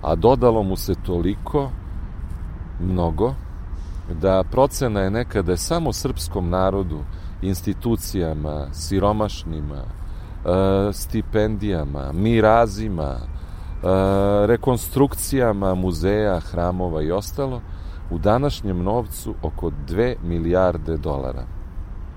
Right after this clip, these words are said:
Ima prepiska sa direktorom, ovaj, Narodnog muzeja,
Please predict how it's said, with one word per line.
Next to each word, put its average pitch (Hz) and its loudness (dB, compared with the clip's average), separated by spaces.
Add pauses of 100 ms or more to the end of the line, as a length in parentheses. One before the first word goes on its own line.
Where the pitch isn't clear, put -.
(220)
Ima 117 4
prepiska 110 4 (640)
sa 101 4 (240)
direktorom, 110 2
ovaj, 98 2
Narodnog 117 2
muzeja, 98 2